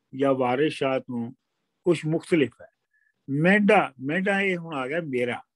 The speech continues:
"ਮੇਰਾ ਇਸ਼ਕ ਵੀ ਤੂੰ", ਤੇ ਉਹਨੂੰ, ਉਹਨੂੰ, ਅਹ, ਲਹਿੰਦੀ ਦੇ ਵਿੱਚ ਮਹਿੰਦਾ ਕਿਹਾ ਜਾਂਦਾ ਹੈ।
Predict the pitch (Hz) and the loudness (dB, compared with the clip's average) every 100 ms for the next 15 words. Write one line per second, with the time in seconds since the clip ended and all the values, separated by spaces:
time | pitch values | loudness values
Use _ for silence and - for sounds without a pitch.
0 | _ _ _ _ _ _ _ - 147 185 | _ _ _ _ _ _ _ -6 -2 0
1 | 190 180 190 - 196 190 185 - 170 165 | 2 0 -2 -6 -6 -4 -2 0 0 -2
2 | 165 - _ 339 226 180 190 214 175 185 | -10 -18 _ -8 -2 0 0 2 6 6
3 | 180 170 170 180 262 _ _ - - _ | 6 4 2 0 -4 _ _ -20 -20 _
4 | _ - 151 135 127 131 - 165 127 156 | _ -4 0 2 0 -4 -8 -4 0 2
5 | 190 190 170 147 127 120 - 160 147 156 | 4 4 4 4 2 0 -2 -2 0 0
6 | 151 127 107 90 90 _ _ _ | 0 -2 -6 -16 -18 _ _ _